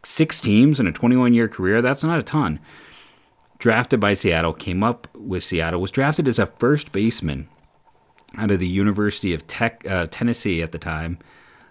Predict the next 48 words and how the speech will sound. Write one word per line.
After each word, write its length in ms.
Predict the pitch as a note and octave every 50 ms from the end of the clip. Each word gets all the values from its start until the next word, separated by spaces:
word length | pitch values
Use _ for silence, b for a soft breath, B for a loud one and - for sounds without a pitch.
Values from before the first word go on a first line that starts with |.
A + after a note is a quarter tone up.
| b b -
Uh, 200 | - - C#2+ C2+ B1
of 120 | C#2 D#2+
course, 360 | - - A2 F#2 F2 - -
most 380 | E2+ F2 F2+ G#2 G#2+ G2+ - -
known 180 | F2 E2 E2
as 100 | E2 D#2+
a 40 | E2
left-handed 420 | D#2+ D#2+ D#2 - - F2+ E2 D#2 D2
pitcher 280 | - E2 - - D#2+
who 80 | D2+ D#2+
was 140 | D#2+ D#2 -
highly 260 | F2+ D#2+ D#2+ D#2+ D#2
effective 400 | - E2+ D#2+ D#2 - - D2+ D2+
on 180 | C#2+ D#2+ D#2+
those 160 | D#2+ D#2+ D#2+ D#2+
great 480 | - - F2 F2+ E2+ E2 E2 D#2 - b b b b b b b b b b -
Oakland 320 | F2+ E2 - - E2+ E2
A's 300 | C2+ D2+ E2 E2 E2 D#2
teams. 580 | - - D#2+ D#2+ D#2 D#2 D#2 D#2 D2+ - - - _ _ _ _ _ _ _ _ _ _ _ -
But 140 | - F#2
yeah, 180 | G2 A2 G2+ E2
I 80 | F2 E2+
thought 140 | B2 A#2+
it 20 | A2
was 120 | G2 F#2+
interesting 480 | G#2 F#2+ - F#2+ E2 - - D#2 D#2+ D#2+
that 120 | E2+ D#2+
he 120 | - F2+ E2
was 340 | E2 E2+ E2+ E2 D#2+ - b b b b b b b b b b _ _ -
a, 240 | F2+ F2+ F2 F2 F2
you 120 | D2 F#2
know, 140 | F2+ F2+ E2+
and 140 | D#2+ F2 -
he, 340 | - G2+ G2 G2 F#2+ D#2 G#2
he 80 | A2+
was 140 | A2 G#2 -
the 180 | A#2 G2 F2+ - _ _ _ -
All-American 480 | G#2 A#2+ C3+ C#3 C#3 C3+ B2+ - B2+ A#2
first 260 | - B2 A#2 - -
baseman, 360 | A2 G2+ G2+ G2+ - G#2 F#2
and 120 | F#2 F#2 b b b b b b b b
he 120 | - F2 F2+
won 220 | F2 F#2+ G2+ G#2
a 60 | F#2
batting 360 | D#2+ F#2+ F2 F2+ F#2 F2+ F2
title, 480 | E2 - D#2+ D#2 D#2+ D#2 E2+ E2+ D#2 - _ _ _ _
batting 440 | - - - F#2+ G2+ G2+ A2+ A2 G#2
title 520 | - - E2+ D#2+ D#2+ D#2 D2+ D2 - -